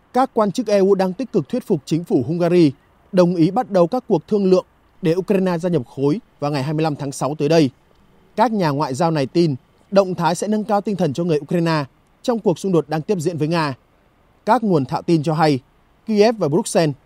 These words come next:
đang đàm phán với Budapest để giải quyết vấn đề người Hungary thiểu số ở Ukraine. Sau cuộc đối thoại hồi tháng tư giữa Chánh Văn phòng Tổng thống Ukraine Andriy Yermak và Ngoại trưởng Hungary Peter Szijjarto,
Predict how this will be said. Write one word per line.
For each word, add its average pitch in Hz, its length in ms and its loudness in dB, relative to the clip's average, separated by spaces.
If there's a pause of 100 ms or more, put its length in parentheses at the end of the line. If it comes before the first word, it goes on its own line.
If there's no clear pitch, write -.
(100)
đang 190 240 -2
đàm 147 200 -2
phán 143 180 -4
với 160 80 0
Budapest 175 480 0 (340)
để 170 160 2
giải 143 180 2
quyết 240 180 0
vấn 185 200 -2
đề 190 120 0
người 156 160 0
Hungary 165 340 0
thiểu 120 240 -4
số 135 320 -2 (140)
ở 135 80 -4
Ukraine. 147 500 -2 (580)
Sau 214 240 0
cuộc 170 220 0
đối 156 140 2
thoại 180 200 -6
hồi 135 200 -2
tháng 139 180 -6
tư 170 260 4 (320)
giữa 202 180 0
Chánh 190 220 -2
Văn 233 120 -4
phòng 165 180 -4
Tổng 143 140 -4
thống 156 240 -6
Ukraine 170 420 -2 (280)
Andriy 160 380 0
Yermak 156 260 0 (340)
và 170 120 -2
Ngoại 180 180 -2
trưởng 151 160 -2
Hungary 175 420 2 (340)
Peter 190 400 0
Szijjarto, 165 460 2